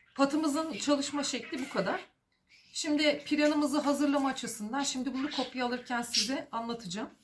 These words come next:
Ee, pensimin gene bir nokta yirmi beş orta noktasını bulup buraya bir dik açı yapıp çizgimi uzatıyorum. Şimdi bel kısmına da büzgü olayını yapacağız.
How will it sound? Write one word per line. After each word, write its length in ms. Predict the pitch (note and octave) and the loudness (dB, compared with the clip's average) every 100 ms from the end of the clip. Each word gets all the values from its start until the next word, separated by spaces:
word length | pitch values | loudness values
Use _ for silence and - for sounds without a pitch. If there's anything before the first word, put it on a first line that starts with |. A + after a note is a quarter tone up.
| - - - - - - - | -20 -20 -20 -20 -20 -20 -8
Ee, 520 | G#3 G#3 G#3 G3+ G3+ | -4 -2 0 -2 -2
pensimin 600 | C4 C4 C4 C#4+ C#4+ D4 - - _ _ _ _ F#3 | 2 2 2 0 2 0 -2 -12 _ _ _ _ -4
gene 360 | B3 A#3+ G#3 G3 G3+ | -2 0 -2 -2 2
bir 180 | C4 | 2
nokta 260 | B3+ A#3+ B3 | 2 -2 -4
yirmi 340 | A#3 A#3 A3 | -2 -2 0
beş 300 | F#3+ F#3 - | 0 -2 -4
orta 240 | A3 A3+ C4+ | -6 -4 -2
noktasını 600 | B3 - G3+ - G3+ G3+ | -2 -4 -8 -6 -4 -2
bulup 300 | C4 C#4+ - - - - _ _ _ _ _ _ _ | -2 -4 -8 -20 -20 -20 _ _ _ _ _ _ _
buraya 280 | A#3+ A#3+ A3+ | -4 -2 -2
bir 120 | G#3+ | -4
dik 160 | A#3+ C#4 | -2 -4
açı 240 | C4+ A3 | -4 -6
yapıp 240 | G#3 D4+ - - - - - - | -6 -6 -10 -18 -20 -20 -20 -14
çizgimi 440 | - C#4 A#3+ C4 | -4 -2 0 2
uzatıyorum. 640 | D4 A3+ B3 - G3+ G#3 D4 - - - - E5+ F5+ F#5+ F#5+ G#5 - - - - - - | 2 2 0 0 -2 -2 -6 -16 -20 -20 -20 -18 -16 -16 -16 -16 -18 -20 -20 -20 -20 -18
Şimdi 380 | - C4 A3+ G#3 | -8 -4 -2 6
bel 220 | C#4+ D#4 | 6 6
kısmına 400 | D4+ - B3 C#4 | 2 -4 -2 -2
da 120 | E4 | 2
büzgü 260 | C4 A#3+ G#3+ | 4 4 0
olayını 360 | B3 A#3+ A3+ G#3 | 0 0 0 0
yapacağız. 580 | D#3 C#3+ D#3 E4+ - | -2 -4 -6 -6 -8